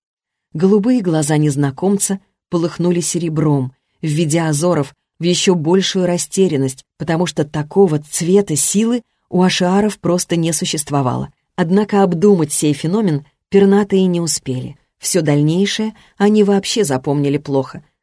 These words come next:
Кажется, гость что-то говорил — а они, словно дрессированные айки, ходили друг за другом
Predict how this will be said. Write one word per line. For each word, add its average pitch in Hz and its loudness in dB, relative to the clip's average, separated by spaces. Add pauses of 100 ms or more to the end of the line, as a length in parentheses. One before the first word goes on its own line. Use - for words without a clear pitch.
Кажется, 208 -2
гость 175 -2
что-то 220 -6
говорил — 190 -2 (460)
а 160 0
они, 156 2
словно 147 -2
дрессированные 143 0
айки, 160 -4 (240)
ходили 233 0
друг 175 0
за 151 0
другом 220 0